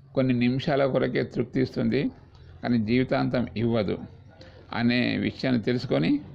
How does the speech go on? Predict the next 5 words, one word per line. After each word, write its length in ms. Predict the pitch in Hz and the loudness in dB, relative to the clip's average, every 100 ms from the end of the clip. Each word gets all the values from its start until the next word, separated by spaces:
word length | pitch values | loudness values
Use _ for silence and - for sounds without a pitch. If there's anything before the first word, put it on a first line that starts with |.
| - - - - | -20 -20 -14 -4
మీరు 560 | 110 123 143 160 277 233 - | 0 2 4 4 2 -2 0
మీ 200 | 110 107 | 0 0
రక్షకుని 840 | 110 110 - - 135 147 143 - - - - - - - - - - - - - - - - | -2 -4 -4 -2 0 2 2 -2 -10 -20 -20 -20 -20 -20 -20 -20 -20 -20 -20 -20 -20 -20 -10
దగ్గర 440 | 139 120 123 139 131 | -4 0 2 4 6
పోయి 400 | 131 147 123 | 6 6 4